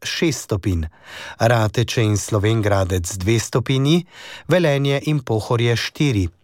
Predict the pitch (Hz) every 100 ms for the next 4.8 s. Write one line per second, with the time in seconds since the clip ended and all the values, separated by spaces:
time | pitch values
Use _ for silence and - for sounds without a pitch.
0 | - - - - - 131 117 120 120 -
1 | 123 127 120 120 - 117 113 110 107 104
2 | 104 - 110 - 104 98 104 92 87 -
3 | 151 143 139 - - - - 156 151 143
4 | 123 117 113 95 87 - 147 185